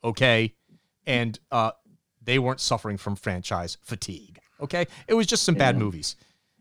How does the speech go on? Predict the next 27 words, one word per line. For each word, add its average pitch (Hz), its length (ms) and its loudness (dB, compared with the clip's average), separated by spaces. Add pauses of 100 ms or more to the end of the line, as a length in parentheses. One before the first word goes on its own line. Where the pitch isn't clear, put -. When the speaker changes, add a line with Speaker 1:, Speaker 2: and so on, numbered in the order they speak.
Speaker 1:
And 196 260 2 (320)
bad 196 220 8
Speaker 2:
Mm-hmm. - 20 10
Speaker 1:
movies 165 300 6
combined 139 400 4
with 131 200 0 (440)
doing 262 180 -4
a 160 40 -4
horrible 180 420 0
job 156 300 0
handling 127 680 0
the 113 80 -2
press 143 500 -2
and, 127 320 -2
and 131 240 -2
your 127 80 -2
fan 175 260 0
base 101 340 -2
for - 240 -6 (100)
criticizing 110 560 -2
you. 80 180 -8 (160)
Speaker 2:
Mm-hmm. 131 240 0 (760)
Speaker 1:
Let's 269 120 -4
be 214 120 4
Speaker 2:
Yeah. 196 100 4
Speaker 1:
honest. 214 400 0 (540)
So, 226 400 2